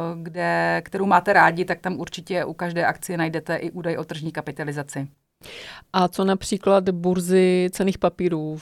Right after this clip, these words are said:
Speaker 2: v zemích konkrétních?
Speaker 1: Dneska vlastně každá burza cenných papírů už má svůj web a tam má, eh, uvedené akcie, které se na té burze obchodují.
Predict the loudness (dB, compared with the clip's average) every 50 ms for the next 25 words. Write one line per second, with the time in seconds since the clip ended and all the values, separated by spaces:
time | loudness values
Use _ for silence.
0 | -6 -4 -2 0 0 -2 -2 0 0 0 0 -2 -4 -6 -10 -14 -20 -20 _ _
1 | _ -10 -8 -4 -2 -2 -2 -2 -2 -6 -10 -10 -10 -14 -20 _ _ _ _ _
2 | -18 -10 -6 -4 -4 -2 4 8 10 10 10 10 8 6 4 0 2 0 -4 0
3 | 0 0 2 4 4 4 4 4 2 -2 -2 -2 -4 -2 -2 -2 -2 -2 0 -2
4 | -2 -2 -2 -6 -4 -4 -4 -4 -6 -6 -6 -2 0 0 0 0 -2 -4 -4 -4
5 | -2 0 0 0 0 0 -2 -6 -10 -12 -12 -10 -6 -4 -2 2 4 6 6 6
6 | 6 4 4 2 0 -2 -4 -4 -4 -6 -4 -2 0 0 0 0 0 -2 -4 -6
7 | -6 -2 0 0 0 0 -2 -4 -2 -2 -2 -2 -2 -4 -4 -4 -2 -4 -4 -4
8 | -4 -4 -2 -2 -4 -4 -6 -8 -8 -6 -4 -4 -2 -2 -2 -2 -4 -6 -8